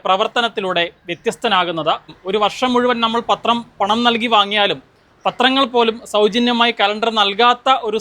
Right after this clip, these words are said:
സാഹചര്യത്തിലാണ് തൻ്റെ കയ്യിലെ പണം മുടക്കി വാർഡിലെ മുഴുവൻ അംഗങ്ങൾക്കും മുഴുവൻ വീടുകൾക്കും ഈ മെമ്പർ, ആ, സൗജന്യമായി കലണ്ടർ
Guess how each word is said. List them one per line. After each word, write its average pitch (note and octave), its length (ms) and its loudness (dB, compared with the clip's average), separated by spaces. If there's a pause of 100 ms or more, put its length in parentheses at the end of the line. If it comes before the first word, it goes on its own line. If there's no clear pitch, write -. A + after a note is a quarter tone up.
സാഹചര്യത്തിലാണ് G3+ 720 0 (400)
തൻ്റെ A3 260 0
കയ്യിലെ C4+ 320 2 (100)
പണം A#3 240 -2
മുടക്കി A3 340 -4
വാർഡിലെ G3 380 2
മുഴുവൻ A#3+ 360 0
അംഗങ്ങൾക്കും A3 500 -2 (140)
മുഴുവൻ A3+ 260 -2 (120)
വീടുകൾക്കും A3+ 520 2 (380)
ഈ G#3 120 0
മെമ്പർ, G#3 260 2 (220)
ആ, F#3 40 2 (340)
സൗജന്യമായി G#3+ 500 2
കലണ്ടർ G3 260 2